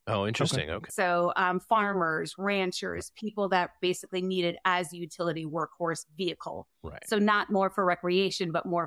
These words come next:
Speaker 3: for utility. And then your corporate entities for fleet vehicles is the fourth
Speaker 1: Right.
Speaker 3: bucket,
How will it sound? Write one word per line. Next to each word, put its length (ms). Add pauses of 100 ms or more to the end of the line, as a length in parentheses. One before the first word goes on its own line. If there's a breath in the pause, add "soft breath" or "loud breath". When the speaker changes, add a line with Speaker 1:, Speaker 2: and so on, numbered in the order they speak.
Speaker 3:
for 120
utility. 680
And 160
then 180
your 120
corporate 400
entities 680
for 200 (100)
fleet 240
vehicles 500
is 120
the 80
fourth 400
Speaker 1:
Right. 80
Speaker 3:
bucket, 340